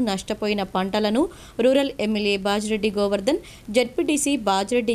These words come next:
జగన్మోహన్, ఎంపీపీ నల్లసారిక, ప్రజాప్రతినిధులు, అధికారులతో కలిసి పరిశీలించారు. పొలాల్లో నేల కొరిగిన పొలాలను సందర్శించి రైతులతో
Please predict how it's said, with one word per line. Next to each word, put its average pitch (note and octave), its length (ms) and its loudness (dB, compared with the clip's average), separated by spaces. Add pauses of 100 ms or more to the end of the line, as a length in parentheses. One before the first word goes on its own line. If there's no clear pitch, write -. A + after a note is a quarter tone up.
(120)
జగన్మోహన్, G#3 560 0 (360)
ఎంపీపీ D#4 320 2 (100)
నల్లసారిక, G#3 540 0 (240)
ప్రజాప్రతినిధులు, G3 1000 0 (280)
అధికారులతో A#3+ 720 -2
కలిసి G3 280 0 (140)
పరిశీలించారు. F#3 800 0 (440)
పొలాల్లో F#3+ 400 4 (100)
నేల F#3+ 180 0 (100)
కొరిగిన F#3+ 300 0 (100)
పొలాలను G3+ 440 0 (140)
సందర్శించి F#3+ 600 -2 (440)
రైతులతో C#4+ 460 0